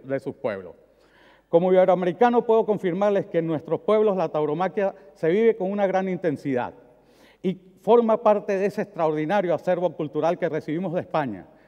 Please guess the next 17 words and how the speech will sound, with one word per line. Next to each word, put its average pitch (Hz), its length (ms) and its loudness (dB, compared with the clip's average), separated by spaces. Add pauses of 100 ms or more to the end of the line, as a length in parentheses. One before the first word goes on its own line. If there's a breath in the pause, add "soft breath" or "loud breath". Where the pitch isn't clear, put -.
(120)
junto 160 300 -2
con 170 100 0
la 156 120 2
lengua 208 300 2
y 214 40 4
la 190 100 2
religión 170 640 -2 (240 loud breath)
que 165 120 0
se 196 120 -4
instaló 170 320 0
en 226 80 0
nuestros 220 300 -2
corazones 196 640 -2 (220 loud breath)
desde 147 200 0
el 151 120 0
primer 160 340 0
momento 190 540 -2